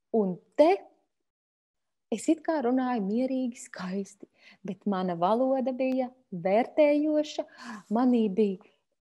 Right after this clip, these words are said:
kaut kādas atblāzmas no tādas iekšējas, "Oh, ak, nabaga es, un tu ar mani nerēķinies." Es savu šo te,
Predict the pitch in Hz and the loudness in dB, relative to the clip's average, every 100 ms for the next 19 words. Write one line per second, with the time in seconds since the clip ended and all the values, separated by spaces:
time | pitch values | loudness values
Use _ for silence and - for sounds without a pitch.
0 | _ 233 220 220 247 233 202 185 226 226 | _ 0 0 2 0 0 -2 -2 0 2
1 | 214 202 175 175 180 - 196 185 208 185 | 2 2 -2 -2 -6 -6 -8 -6 -4 -4
2 | 170 - 233 233 - 202 190 - - - | -6 -2 -2 -2 -4 -4 -6 -14 -20 -16
3 | 330 330 320 - - 302 - - - 285 | -8 -6 -8 -6 -4 -4 -6 -14 -12 -12
4 | - 285 247 233 240 254 302 - - - | -4 0 2 2 4 2 0 -2 -16 -2
5 | 254 240 269 233 247 240 233 262 262 208 | 0 2 2 2 2 4 4 4 4 2
6 | - 208 185 - - - - - 233 - | -4 -6 -6 -8 -18 -20 -20 -2 -2 0
7 | - 320 262 - 240 226 220 | 2 2 0 0 0 4 2